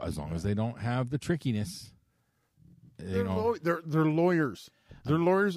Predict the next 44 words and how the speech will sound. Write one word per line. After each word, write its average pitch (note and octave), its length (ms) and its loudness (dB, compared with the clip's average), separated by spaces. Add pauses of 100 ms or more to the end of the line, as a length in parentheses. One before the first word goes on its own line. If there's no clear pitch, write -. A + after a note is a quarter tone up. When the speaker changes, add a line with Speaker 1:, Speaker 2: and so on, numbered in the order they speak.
Speaker 2:
and D3 220 2
they, D3 100 4 (180)
they C#3 220 2
want C3+ 420 -2
money. C3+ 360 -4 (180)
Speaker 1:
I, F2 120 -4 (420)
I G2+ 80 -4
just G#2+ 240 -6
don't G2+ 200 -4
see G2+ 200 -4
them F2+ 240 -4
completely F2 680 -6
giving E2 380 -4
up D#2+ 220 -6
and E2 180 -8
just D#2 320 -8 (420)
Speaker 2:
Mm-mm. C#4 240 -16
Speaker 1:
forget F#2 300 0
it, F#2 140 -4
and F2+ 180 -10
it, F2 80 -14
w-, F2+ 260 -8
it, E2+ 80 -6
this F#2 220 -2
Speaker 2:
Mm-mm. - 40 -6
Speaker 1:
never F2 200 -2
happened. D#2+ 400 -6
I F2+ 100 -6
just F2 200 -10
don't F2 160 -2
see F#2 140 -4
that E2+ 140 -2
happening. E2 380 -6 (180)
Speaker 2:
No. D3+ 220 0 (240)
Do A2+ 80 -2
you C#3+ 80 6
know C#3+ 80 4
what's C3 140 0
gonna C#3 120 4
happen? C#3+ 380 -2 (520)
The D#3 260 -4
company's A#2 360 -4
gonna A2 200 -4
die. G#2+ 240 -6